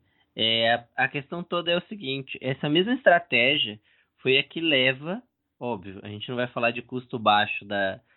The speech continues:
da, da propaganda eleitoral pro presidente da República, porque é uma falácia. Na verdade, você tem muito recurso envolvido,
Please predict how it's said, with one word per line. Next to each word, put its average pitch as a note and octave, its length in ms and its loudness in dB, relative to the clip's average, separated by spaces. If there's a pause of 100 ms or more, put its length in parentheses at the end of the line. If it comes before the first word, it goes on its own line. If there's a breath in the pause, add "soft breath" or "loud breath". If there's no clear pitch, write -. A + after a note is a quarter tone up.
(200)
da, F#2+ 760 0 (140)
da E2+ 680 -10
propaganda G#2 680 0
eleitoral G2 640 -4
pro - 100 -20
presidente G2 360 -6
da G#2 80 -2
República, D#3+ 480 -2
porque F#3 140 -2
é - 20 6
uma E3+ 160 6
falácia. B2 600 6 (520)
Na G2 120 -8
verdade, G2+ 360 0
você B2 80 -10
tem B2 180 -4
muito D3 340 0
recurso C3+ 440 -2
envolvido, D3 720 4